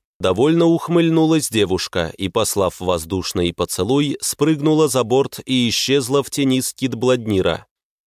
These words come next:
"Лиза!" "Иду! Я в порядке!" Я кивнул и последовал за северянами, прокладывающими нам путь, но тут нас ждал настоящий сюрприз.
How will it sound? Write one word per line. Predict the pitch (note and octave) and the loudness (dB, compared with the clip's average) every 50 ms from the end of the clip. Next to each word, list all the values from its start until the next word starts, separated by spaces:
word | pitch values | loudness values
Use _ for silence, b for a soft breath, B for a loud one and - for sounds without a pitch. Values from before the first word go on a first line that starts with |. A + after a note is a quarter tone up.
| _ _ - | _ _ -8
"Лиза!" | - E2 E2+ F2+ G2+ G2+ F2+ A#2 A2+ A2+ A2 G2 - _ _ _ _ _ - | -4 -2 0 2 2 2 2 2 2 2 2 0 -4 _ _ _ _ _ -2
"Иду! | D3 D#3 E3 C3+ C#3 C#3 A#2 G2+ F2 - _ _ _ _ _ _ _ | 0 0 2 2 4 4 4 2 2 -2 _ _ _ _ _ _ _
Я | - G#2+ G#2 D3 D3+ | -4 -2 0 0 0
в | - - | 0 0
порядке!" | - D3 C#3+ C3+ A#2+ G#2+ - - - G#2 F2+ D#2+ - _ _ _ _ _ _ _ _ _ _ _ _ _ _ _ _ _ _ | 0 2 2 4 2 2 0 -2 -4 -4 -4 -4 -6 _ _ _ _ _ _ _ _ _ _ _ _ _ _ _ _ _ _
Я | - F2+ E2+ F2+ F#2+ F2+ F2+ | -6 -4 -2 0 2 0 0
кивнул | - - F#2 E2 E2 G2+ B2+ D3 D3+ D3+ D#3 | 0 -2 -2 -2 0 2 2 2 2 2 0
и | - - D3+ | 0 -2 -2
последовал | C3 - D#3 C#3+ - - A#2 A2+ A2+ A2 A#2 A2 A#2 A#2 G#2+ | 0 0 0 0 0 0 2 2 2 2 2 2 2 2 2
за | F#2+ A#2+ A2+ | 0 -2 -2
северянами, | - - B2+ A#2+ C3 B2+ B2 A2 G2 F2+ E2+ E2+ E2 D#2+ - - | -2 -2 -2 0 2 2 2 2 2 2 0 0 -2 -4 -6 -6
прокладывающими | - F#2+ F#2 F2+ - - F#2+ G#2+ C3+ C3+ C#3+ C3+ C3+ C#3 C#3 C#3 C3+ - - - C#3 C3+ C#3 | -4 -2 0 0 0 0 0 2 2 2 2 2 2 2 2 2 0 0 -2 0 0 2 2
нам | C#3 C3 A2+ G2 F2+ F2+ E2 | 2 2 2 2 0 0 -2
путь, | - - G2+ F#2 - - - - - _ - | -2 -4 -4 -4 -4 -6 -12 -14 -16 _ -6
но | E2 E2+ E2+ F2 F2+ | -2 0 2 2 2
тут | - - C#3+ D#3 - - - | 2 0 -2 -2 -2 -2 0
нас | D#3 D#3+ D#3+ - - | 2 2 2 0 -2
ждал | D#3+ C#3+ A2+ A2+ A#2 C#3 D3 D3 C#3+ | -4 -4 -2 0 0 2 2 2 4
настоящий | D3 D3 C#3+ - - - D3+ D3 B2+ G#2+ G2+ F#2+ - - - - G#2 G2+ | 2 2 2 0 0 0 2 2 2 2 2 2 0 -2 -2 -2 -2 -2
сюрприз. | - - - A#2 G#2+ G2+ F2+ - G2+ G2+ F2+ - - - - | -4 -2 -2 -2 -2 -2 -4 -4 -4 -4 -4 -4 -6 -10 -12